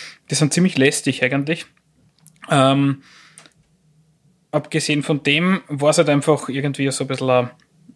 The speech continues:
ja, ein, ein, ein langweiliger Abend, kann man mal so sagen. So, man hätte zwischendurch auch irgendwas anderes machen können. <laughs> Ganz locker, weil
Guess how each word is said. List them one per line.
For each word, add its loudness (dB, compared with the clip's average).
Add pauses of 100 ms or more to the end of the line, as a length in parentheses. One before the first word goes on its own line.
(100)
ja, -2
ein, 0 (120)
ein, -6 (260)
ein 2
langweiliger 2
Abend, -2
kann -6
man -4
mal -4
so -10
sagen. -10 (540)
So, -4
man 4
hätte -4
zwischendurch -2
auch 0
irgendwas -2
anderes 0
machen -6
können. -8 (400)
<laughs> -12
Ganz 2
locker, 4
weil 2